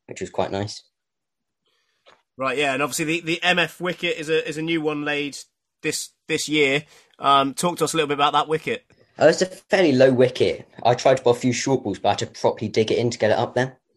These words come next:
Speaker 1: I also had quite a few catches, which showed it kind of stuck in the wicket. We had quite a few caught at mid-on. I think Max picked up two catches, Stainer got one.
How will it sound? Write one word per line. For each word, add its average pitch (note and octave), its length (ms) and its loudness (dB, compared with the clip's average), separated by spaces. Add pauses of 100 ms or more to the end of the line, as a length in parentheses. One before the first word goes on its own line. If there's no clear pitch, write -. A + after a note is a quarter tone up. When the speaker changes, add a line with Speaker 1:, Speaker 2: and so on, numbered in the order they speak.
(500)
Speaker 1:
I - 60 4
also C3+ 220 4
had A2+ 80 -8
quite B2+ 180 2
a - 40 -8
few A#2+ 140 -4
catches, - 640 -4
which F#2+ 160 -4
showed G#2 300 0
it G2 60 -4
kind G#2 200 -4
of - 60 -16
stuck - 360 -4
in G#2+ 60 -4
the G2+ 60 -2
wicket. G#2 440 -4 (540)
We A2+ 140 0
had A#2 260 -4
quite B2+ 220 0
a - 60 -6
few B2 120 -4
caught A#2+ 280 0
at A2 120 2
mid-on. B2 400 0
I G2+ 80 -8
think - 220 -6
Max - 400 -6
picked - 320 -6
up - 240 -8
two G#2+ 180 -2
catches, G2 600 -6 (460)
Stainer G2+ 540 0 (120)
got F#2 180 -2
one. G2+ 320 -2